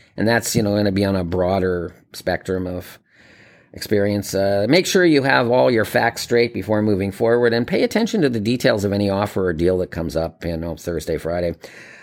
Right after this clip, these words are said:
Um, Venus in Sagittarius forms a sextile, um, in Aquarius Thursday, and so that, you know, can be helpful in forming deep,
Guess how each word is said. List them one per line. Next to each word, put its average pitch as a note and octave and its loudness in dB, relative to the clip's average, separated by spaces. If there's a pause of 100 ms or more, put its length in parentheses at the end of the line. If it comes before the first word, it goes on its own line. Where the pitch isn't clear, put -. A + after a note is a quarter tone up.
(260)
Um, G#2 2
Venus A#2+ 2
in A2 0
Sagittarius G#2+ 0
forms G#2 -2
a F2+ -4
sextile, G#2 0
um, F#2 -4 (240)
in G2 -6
Aquarius D3+ 2
Thursday, G#2+ 0
and F#2+ -4
so C#3 0
that, C#4+ 2 (240)
you G3 0
know, E3 0
can D3 0
be C3+ -2
helpful C3+ 0
in A#2+ -2
forming G#2+ 0
deep, A2+ 0